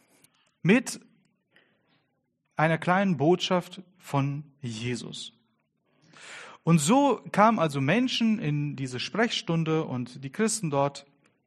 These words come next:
eine Mitarbeiterin erzählt das so, da kam eine Frau, sie hatte einen Bl-, äh, Blutfluss und das wusste aber die Mitarbeiterin damals noch nicht. Und dann erzählte sie die Geschichte von der blutflüssigen Frau.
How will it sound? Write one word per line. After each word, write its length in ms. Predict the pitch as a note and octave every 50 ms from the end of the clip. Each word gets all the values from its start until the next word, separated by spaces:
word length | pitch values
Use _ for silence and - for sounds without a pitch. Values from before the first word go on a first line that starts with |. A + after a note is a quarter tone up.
| _ _ _ _ _ _ _ _ _ _ _ _ - -
eine 180 | C3 B2 B2
Mitarbeiterin 560 | B2+ E3+ E3 G3 E3 C3+ C#3 C3 - C3+ B2+ A#2+
erzählt 320 | A2+ - - D3 C3+ -
das 160 | A#2 G#2 -
so, 160 | - G3 G#3
da 100 | F#3 D3 B2+
kam 220 | - - B2+ A#2+
eine 140 | A2+ G#2+ A2+
Frau, 500 | - - - E3 F3 F#3 F#3+ F#3+ G3 F#3+ - - - _ _ - - _ _
sie 160 | _ C3 A#2+
hatte 180 | A#2+ C3 - C3
einen 220 | A#2 A#2 A#2 A2+
Bl-, 120 | A2+ B2+ A#2 - -
äh, 200 | B2+ A#2+ A2+ A2+
Blutfluss 840 | A2+ A2 B2+ E3 G3+ G#3 - - F3+ F#3+ B3+ C#4 C4 - - - - _ _ _ _ - - - - - - _ _
und 320 | - D3 D#3+ E3+ E3 - - - _ _ _ _ _
das 260 | C#3 C#3 C#3 - C#3
wusste 340 | D3+ A#3+ C4 - - - C3
aber 160 | B2+ B2+ C3
die 120 | B2 B2 B2+
Mitarbeiterin 640 | C3 C3+ - C3+ A#2 A#2+ A2+ A2+ - - - A#2 A2
damals 400 | A2 A2 A2 A2 A2 A2 - -
noch 140 | A2+ - A#2
nicht. 240 | A2+ A#2 - - C3+
Und 80 | C3+
dann 160 | C#3 D#3 D#3+
erzählte 580 | D3+ D3 - - - E3 F#3 A3 B3 - A3 F#3
sie 240 | C#3+ C3+ D3 D#3+ D3+
die 120 | C#3+ C#3
Geschichte 560 | B2+ A#2+ - - - F3+ G#3 G#3 - A3 G3+
von 180 | - - D3 C3+
der 80 | B2 A#2
blutflüssigen 760 | A#2 D3+ F#3+ F#3 - - - D#3 D3 - - C3 B2 A#2
Frau. 580 | A#2 - - - A2+ G#2+ G#2+ A#2+ E3 A3 A#3+ -